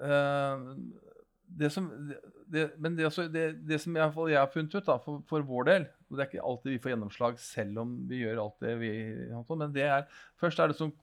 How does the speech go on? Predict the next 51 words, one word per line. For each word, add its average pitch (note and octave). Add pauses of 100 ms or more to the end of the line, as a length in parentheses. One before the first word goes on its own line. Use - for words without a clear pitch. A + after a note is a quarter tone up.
(280)
vi D#3+
regner F2+
på F2+
det, F#2+ (180)
og C3
det, C3 (240)
det A#2+
er A2+
gjort F2
nå. E2 (960)
Og D#3+
så E3+
må F3
jeg F3+
liksom F3+
vise F3
da E3 (180)
at D3+
dette -
fungerer B2
i A#2+
praksis. - (960)
Og D3+
det E3
vi C#3
har D#3
gjort E3
da, F#3+ (120)
noen E3+
ganger, A3+ (160)
eh, F3
det F3
er D#3+
å D#3
sette -
opp, - (960)
eh, - (1000)
på D#3
store D#3
nok C#3+
forsøk, F#3
for F#3+
eksempel, E3
ikke D3+
sant? E3
Hvis D3
man E3+
hadde E3
gjort D#3+
dette D3+
her, D3+